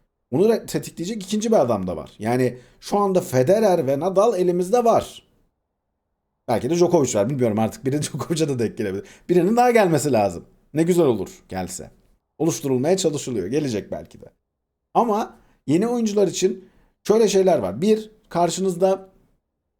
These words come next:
ulaşacağınız somut bir hedef var. Bak adam yapmış.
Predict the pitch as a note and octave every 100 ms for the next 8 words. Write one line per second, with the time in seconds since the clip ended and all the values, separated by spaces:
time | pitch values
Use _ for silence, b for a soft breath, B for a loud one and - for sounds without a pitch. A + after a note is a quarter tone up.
0 | _ _ - C3 D3 E3+ D#3+ E3 D3+ D#3+
1 | - - _ _ _ - - D#3+ F3 F#3
2 | D#3 C#3 A#2 G#2+ - D2 - _ _ _
3 | _ _ _ _ _ _ _ - D3+ -
4 | D#3 C#3 D#3+ B2+ - F2 - - -